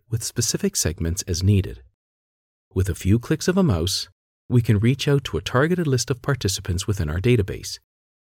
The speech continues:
using automated email communications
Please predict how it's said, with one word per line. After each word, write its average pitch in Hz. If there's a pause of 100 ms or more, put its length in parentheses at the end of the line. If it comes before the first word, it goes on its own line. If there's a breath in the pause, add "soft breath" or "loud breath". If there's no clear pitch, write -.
(280)
using 98
automated 104
email 156
communications 92